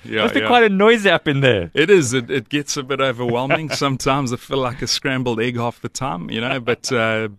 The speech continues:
Speaker 1: business, kids, uh, you know, family life,
Speaker 2: Yes.
Speaker 1: uh, but music, but, but yeah, but, but really, I think, you know, um, I really try have a Sabbath once a week where I, I just do really nothing, and I, I,
Speaker 2: Beautiful.
Speaker 1: I, I'm in my pajamas the whole day.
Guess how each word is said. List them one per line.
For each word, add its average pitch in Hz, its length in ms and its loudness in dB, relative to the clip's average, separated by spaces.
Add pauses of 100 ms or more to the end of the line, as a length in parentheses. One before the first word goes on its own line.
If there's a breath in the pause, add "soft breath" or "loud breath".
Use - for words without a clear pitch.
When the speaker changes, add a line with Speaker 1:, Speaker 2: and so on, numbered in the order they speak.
(180)
Speaker 1:
business, 127 380 0
kids, 117 460 -6
uh, 113 260 -6
you 110 120 -6
know, 104 220 -8
family 117 360 -4
life, 113 240 -4
Speaker 2:
Yes. 113 360 0
Speaker 1:
uh, 98 120 -10
but - 140 -8
music, 117 480 -2
but, 113 100 -4 (460 soft breath)
but 117 160 -4
yeah, 110 160 4
but, 117 340 -4
but 120 140 -2
really, 127 320 0
I 113 40 -2
think, - 340 -8 (120)
you 120 140 -8
know, 107 180 -6 (220)
um, 104 500 -12 (180)
I 110 60 -8
really 123 300 -4
try 120 320 -6
have 110 160 -8
a 104 80 -8
Sabbath 110 420 -6
once 110 320 -8
a 110 80 -8
week 104 300 -8
where 104 160 -6
I, 98 220 -10
I - 40 -12
just 107 240 -10 (160)
do 104 300 -8
really 107 360 -4
nothing, 104 440 -4
and 101 100 -6
I, 95 160 -10
I, 95 120 -10
Speaker 2:
Beautiful. 101 220 -6 (120)
Speaker 1:
I, - 20 -20
I'm 101 120 -10
in 104 100 -4
my 104 140 -2
pajamas 107 560 -6
the 98 100 -6
whole 101 160 -4
day. 101 180 -6